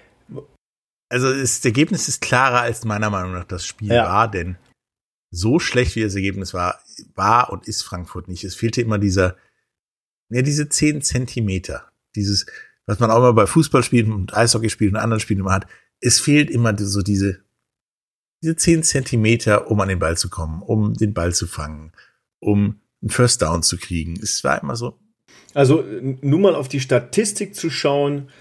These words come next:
Speaker 2: äh, muss ich sagen, kann man jetzt nicht erkennen, dass Ryan Fire überragend dominierend gespielt hat. Was mir ins Auge sticht, sind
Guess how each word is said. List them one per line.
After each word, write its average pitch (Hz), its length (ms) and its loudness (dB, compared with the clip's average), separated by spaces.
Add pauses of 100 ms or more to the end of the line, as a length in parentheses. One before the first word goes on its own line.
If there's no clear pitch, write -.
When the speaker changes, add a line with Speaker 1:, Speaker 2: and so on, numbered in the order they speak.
(760)
Speaker 2:
äh, 123 180 4
muss 143 220 0
ich 135 120 0
sagen, 131 480 4 (640)
kann 143 160 0
man 147 140 2
jetzt 123 200 2
nicht - 360 -4 (100)
erkennen, 139 500 2
dass 120 240 0
Ryan 127 280 -2
Fire 110 560 -4 (1000)
überragend 135 920 2
dominierend 123 720 0
gespielt - 480 -10
hat. - 240 -20 (1000)
Was 127 340 0
mir 170 180 4
ins 135 180 -2
Auge 190 240 6
sticht, 156 380 -4
sind 131 300 0